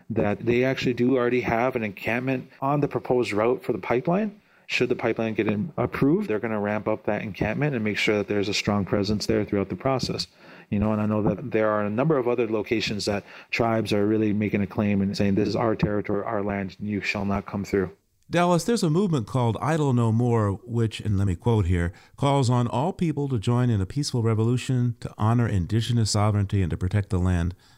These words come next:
Speaker 2: and water." It seems to be particularly strong in Canada. To what extent is the Keystone X L pipeline controversy producing alliances, allegiance among U S tribal nations and the First Nations in Canada and elsewhere?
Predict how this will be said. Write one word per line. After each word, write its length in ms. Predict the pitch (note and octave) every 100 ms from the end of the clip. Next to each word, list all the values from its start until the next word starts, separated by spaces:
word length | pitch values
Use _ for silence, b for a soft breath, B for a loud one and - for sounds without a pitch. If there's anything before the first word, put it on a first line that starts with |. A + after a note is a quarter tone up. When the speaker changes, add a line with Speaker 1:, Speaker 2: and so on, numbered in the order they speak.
| b
Speaker 2:
and 180 | E2+ E2
water." 400 | F#2 F2+ E2 E2+ b b b -
It 140 | -
seems 180 | - G3
to 60 | -
be 100 | D3+
particularly 500 | B2 C3+ B2+ A2 G#2
strong 440 | - B2 A#2+ A2+
in 200 | - A#2
Canada. 500 | G#2 - A#2+ F#2+ G2 G#2 b b b b b -
To 60 | -
what 140 | B3+
extent 280 | C#4+ - G3
is 100 | E3
the 60 | C#3+
Keystone 540 | - F#3+ - D3+ C#3
X 260 | B2 B2 -
L 180 | B2 A#2+
pipeline 760 | - B2 C3 G#2+ F#2+ F#2+ G2 - b b -
controversy 640 | A#2+ G#2 G2+ G#2 G2+ G#2
producing 840 | G2 F2 A2+ A2+ A2+ G#2 G#2 G2 F#2
alliances, 600 | B2 A#2+ A2+ C#3 A2+ G2
allegiance 680 | F2 G2+ B2 A2 D#2 - - -
among 420 | F#2+ F#2+ F#2+ E2+
U 220 | F#2+ G2
S 100 | F2
tribal 320 | - F#2 E2+
nations 500 | E2+ E2 - D#2+ D2+ - B B B
and 260 | - D#2
the 100 | D#2
First 280 | F2 F#2+ F2+
Nations 400 | F2+ E2+ F2 D#2
in 180 | - F#2+
Canada 420 | - D2+ C#2 D2 -
and 120 | D#3+
elsewhere? 540 | F3 G#3+ - A#1 -